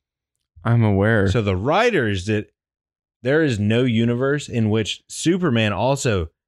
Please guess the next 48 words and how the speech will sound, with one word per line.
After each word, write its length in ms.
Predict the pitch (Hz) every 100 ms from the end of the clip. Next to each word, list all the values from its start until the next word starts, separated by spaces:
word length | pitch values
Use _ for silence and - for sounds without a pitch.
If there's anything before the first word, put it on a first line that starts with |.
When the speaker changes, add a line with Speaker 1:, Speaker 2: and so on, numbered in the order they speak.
| _ -
Speaker 2:
doesn't 400 | 139 143 123 -
see 340 | - 113 120
that 320 | 110 101 -
coming. 200 | - 196 226
Speaker 1:
Okay. 380 | 220 185 190 196 _ _
All 100 | -
right. 200 | 240 202 117
So 200 | 190 175
if 140 | 165
we're 120 | 226
gonna 180 | 226 214
go, 240 | 143 156 165
or 120 | -
if 80 | 156
we're 140 | 202
gonna 140 | 214 180
Speaker 2:
Superman 60 |
Speaker 1:
go 80 | 165
Speaker 2:
is 80 | 151
Speaker 1:
this 180 | 175 151
Speaker 2:
a 40 |
Speaker 1:
route, 140 | 120 110
Speaker 2:
super 320 | 233 220 240
intelligent 760 | 226 214 151 170 175 151 160 156 139
alien. 600 | 156 143 202 180 101 82
Speaker 1:
okay. 320 | 147 196 160
Okay. 100 | 107 - -
All 180 | 131 160
right. 200 | 131 -
We 160 | 151
go. 240 | 175 185 180
All 160 | 147 143
right. 140 | 123
Let's 160 | 143 -
go 160 | 180
this 220 | 160 170
route 220 | 190 180 -
then. 280 | 98 65 - _
Speaker 2:
Yeah. 200 | 113 120
Speaker 1:
Ben 140 | 104 170
Affleck's 380 | 170 160 160 131
Batman 500 | 147 135 131 131 127
against 320 | 123 117 -
Christian 320 | 131 120 131
Bale's 220 | 113 107 95
Batman. 480 | 98 71 73 80 -
Who 120 | 117
wins? 460 | 110 76 64 -